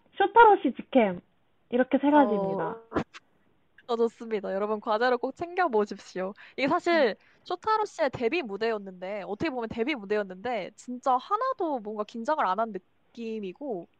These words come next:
Speaker 2: 되게 안무를 너무 잘 살리셔서 춤을 되게 잘 추시거든요. 그래서
Speaker 1: 음.
Speaker 2: 모두가 보고 깜짝 놀랐던, 팬분들의 반응이 정말 뜨거웠던 그런 직캠이었습니다.
Speaker 1: 아,
Speaker 2: 또 이제
Speaker 1: 그래도
Speaker 2: 직캠
Speaker 1: 팬-
Speaker 2: 보시면, <laughs>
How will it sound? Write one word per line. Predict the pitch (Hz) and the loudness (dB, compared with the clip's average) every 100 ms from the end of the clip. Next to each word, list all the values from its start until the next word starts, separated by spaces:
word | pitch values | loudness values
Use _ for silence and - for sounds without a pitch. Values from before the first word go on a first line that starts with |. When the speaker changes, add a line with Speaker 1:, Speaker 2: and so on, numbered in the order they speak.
| _ | _
Speaker 2:
되게 | 240 262 330 269 214 - _ _ | -6 -2 0 0 -2 -8 _ _
안무를 | 220 233 302 330 | -4 -4 -4 -2
너무 | 202 208 240 240 208 190 | -2 -2 -2 -2 -4 -8
잘 | - 202 | -6 -4
살리셔서 | 220 311 339 285 233 | -4 -6 -6 -8 -8
춤을 | 214 - 403 | -10 -10 -6
되게 | 247 208 | -4 -4
잘 | - 196 - | -4 -6 -8
추시거든요. | - 311 294 - 214 190 180 233 214 196 - _ - | -10 -8 -6 -6 -6 -8 -10 -10 -10 -12 -20 _ -14
그래서 | 214 226 220 | -6 0 0
Speaker 1:
음. | 202 | 2
Speaker 2:
모두가 | 233 247 302 240 | 0 2 0 2
보고 | 247 220 214 208 208 190 185 | 0 -4 -4 -4 -2 -4 -4
깜짝 | 277 339 339 339 | -8 -6 -6 -4
놀랐던, | 208 190 190 180 165 190 _ | -4 -4 -6 -12 -14 -16 _
팬분들의 | 330 349 359 359 359 339 277 | -10 -10 -6 -4 -4 0 0
반응이 | 233 208 196 202 190 | 0 -2 -4 -6 -6
정말 | 190 190 190 185 180 - _ - | -8 -6 -6 -4 -6 -12 _ -8
뜨거웠던 | 339 339 262 - 175 185 | 0 2 0 -2 -6 -8
그런 | - 214 208 | -6 -4 -4
직캠이었습니다. | 202 - 220 180 - _ - - _ _ _ _ _ _ | -8 -14 -12 -12 -16 _ -20 -20 _ _ _ _ _ _
Speaker 1:
아, | 226 220 | -10 -8
Speaker 2:
또 | 220 | -4
이제 | 240 240 | 0 2
Speaker 1:
그래도 | 220 | 0
Speaker 2:
직캠 | - 220 330 | -2 -4 -4
Speaker 1:
팬- | 294 302 | -4 -16
Speaker 2:
보시면, | - 254 311 240 185 175 226 _ _ _ _ _ | -16 -8 -2 0 0 -4 -14 _ _ _ _ _
<laughs> | - - - 285 | -8 -4 -2 -2